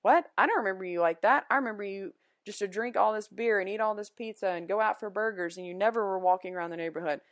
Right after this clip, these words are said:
I know. This is me now. Do you see the difference? That's what I want for you. And I promise you it's so much easier than you think. What the problem is, so many people have been fed so much crap over the years to think you've gotta take these weight loss shakes and weight loss supplements and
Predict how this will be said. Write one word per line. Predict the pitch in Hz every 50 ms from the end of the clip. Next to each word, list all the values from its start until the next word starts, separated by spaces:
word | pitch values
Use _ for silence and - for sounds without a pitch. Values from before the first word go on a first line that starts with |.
| _ _ _ -
I | 180 196
know. | 226 240 226 196 180 170 _ _ _ _ _ -
This | 180 185
is | 196 185
me | 208 214 208 208
now. | 226 233 214 180 175 185 _ _ _ _ _ _ _ _ _ _ _ _ _ _ -
Do | 196 190
you | 185
see | - 247 262
the | 240 247
difference? | 190 233 226 226 240 226 220 220 - - - _ _ _ _ _ _ _
That's | 196 196 220 226 226 -
what | 226 233 220
I | 208
want | 190 180 180 185 185 -
for | - 170
you. | 165 156 151 151 - _ _ _ _ -
And | 170 185
I | 175
promise | 175 - - - 202 196 208 220 214 - -
you | 226 214 208
it's | 196 - -
so | - - - 202 202
much | 214 214 196 - -
easier | 214 208 185 190 185
than | 175 170 170
you | 170 165
think. | - - 170 165 170 -
What | - - 180 170 -
the | 185
problem | 185 - - 208 214 214 208 196
is, | 196 185
so | - - 220 208
many | 208 202
people | 196 - 196 196
have | 180
been | 185 180 170
fed | - - - 185 180 185 180
so | - - 190
much | 185 185 185 185 - _
crap | - - - 185 175 170 180 -
over | 190 190 185 190
the | 185 190
years | 185 175 175 180 185 196 202 202 - _ _ _ _ _ -
to | -
think | - 208 202 202
you've | 208 208 185
gotta | 214 208 196 190 190
take | - 226 202 196 -
these | - 202 185
weight | 185 170 185 202 214 -
loss | - 196 190 190 190 -
shakes | - 190 185 185 180 - - -
and | 170 165 160 160 160
weight | 190 196 208 -
loss | - 190 185 185 -
supplements | - 196 185 - 202 190 180 180 175 170 -
and | 175 165 165